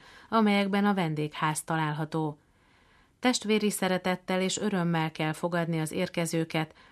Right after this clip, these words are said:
mindenfajta megkülönböztetés nélkül. Meg kell hallgatni a zarándokokat, és segíteni kell választ keresni kérdéseikre Istenről, a hitről és Szent Jakabról,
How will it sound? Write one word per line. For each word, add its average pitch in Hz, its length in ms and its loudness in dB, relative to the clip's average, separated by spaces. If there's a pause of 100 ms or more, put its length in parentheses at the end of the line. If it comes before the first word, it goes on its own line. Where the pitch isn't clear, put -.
(120)
mindenfajta 190 640 2
megkülönböztetés 160 1040 -2
nélkül. 151 580 -4 (720)
Meg 175 180 2
kell 165 200 0
hallgatni 170 540 0
a 156 60 0
zarándokokat, 170 920 0
és 175 140 -4
segíteni 180 640 0
kell 185 260 0
választ 180 420 2
keresni 160 500 -4
kérdéseikre 170 1040 -2
Istenről, 185 840 -2
a - 60 -8
hitről 185 560 -2
és 160 220 -4
Szent 185 360 -2
Jakabról, 165 640 0